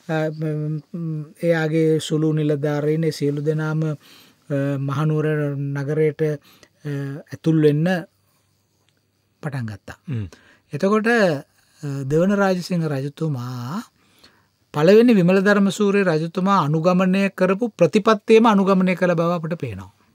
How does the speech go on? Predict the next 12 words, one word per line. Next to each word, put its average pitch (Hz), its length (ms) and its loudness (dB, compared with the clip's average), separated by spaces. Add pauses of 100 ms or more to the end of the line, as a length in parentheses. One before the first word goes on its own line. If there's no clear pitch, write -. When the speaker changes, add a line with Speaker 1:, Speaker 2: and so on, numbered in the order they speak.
(1040)
Speaker 1:
එතකොට 208 360 4 (180)
මොකද්ද 196 320 2
මේ 208 160 4
වෙලාවේ 196 420 4
මේ 180 120 2
දියෝගෝද 175 520 2
මේලෝ 175 380 4
ඇතුළු, 180 400 0 (640)
අ, 151 60 -6 (120)
සියලු 165 360 -2
දෙනාම, 170 480 0
අ, 160 920 -4